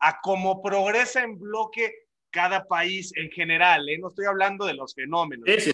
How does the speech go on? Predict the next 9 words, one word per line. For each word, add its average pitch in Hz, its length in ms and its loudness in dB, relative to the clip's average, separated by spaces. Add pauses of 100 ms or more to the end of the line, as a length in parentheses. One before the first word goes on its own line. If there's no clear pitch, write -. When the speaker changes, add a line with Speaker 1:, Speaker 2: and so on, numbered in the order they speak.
(120)
Speaker 2:
sí. 151 180 -4 (560)
Speaker 1:
¿Qué 202 140 0
piensas 202 480 -2
de 175 80 -2
eso? 156 280 -8 (1040)
Speaker 2:
La 143 120 6
velocidad 165 480 6
es 208 80 4
natural, 151 680 2